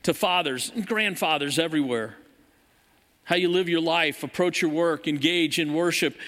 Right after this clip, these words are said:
pray your prayers, and connect with your family has a monumental impact and imprint and influence on your children. The way your children view God has been impacted and will be impacted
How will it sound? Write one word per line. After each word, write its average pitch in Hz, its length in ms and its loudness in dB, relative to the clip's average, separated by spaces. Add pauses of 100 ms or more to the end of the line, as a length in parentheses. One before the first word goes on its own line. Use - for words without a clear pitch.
(220)
pray 202 320 4
your 165 180 0
prayers, 175 520 2
and 147 80 -2
connect 190 340 0
with 180 160 -2
your 170 80 2
family 185 460 0 (240)
has 180 160 4
a 185 40 0
monumental 220 640 2
impact 190 540 0
and 170 100 -2
imprint 190 480 0
and 175 180 -2
influence 185 540 0
on 185 220 -4
your 190 100 0
children. 185 480 -2 (1300)
The 170 80 4
way 208 140 4
your 196 140 2
children 226 440 2
view 220 380 4 (840)
God 165 460 2 (1400)
has 156 140 0
been 190 160 0
impacted 165 600 0
and 170 160 0
will 226 160 2
be 175 180 -2
impacted 156 540 -2